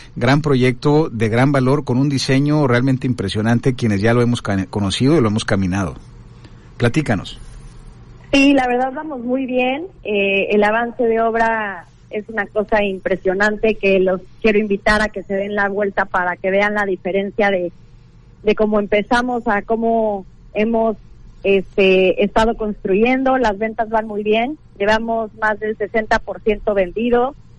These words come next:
Speaker 1: No me
Speaker 2: Ya
Speaker 1: digas.
Speaker 2: quedan muy pocas unidades, por lo que si alguien se quiere animar, es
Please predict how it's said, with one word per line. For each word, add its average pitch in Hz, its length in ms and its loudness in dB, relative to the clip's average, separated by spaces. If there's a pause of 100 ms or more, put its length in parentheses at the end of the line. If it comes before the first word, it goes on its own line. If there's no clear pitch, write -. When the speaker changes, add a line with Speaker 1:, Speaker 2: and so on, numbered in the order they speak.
(140)
Speaker 1:
No 95 100 -8
me 139 100 -2
Speaker 2:
Ya 220 80 2
Speaker 1:
digas. 180 160 -4
Speaker 2:
quedan 220 200 -2
muy 233 140 -2
pocas 226 380 -2
unidades, 202 580 0
por 190 120 -8
lo 180 120 -4
que 185 460 0 (320)
si 208 60 4
alguien 226 340 0
se 196 100 -6
quiere 214 260 0
animar, 208 540 -2
es 196 220 -2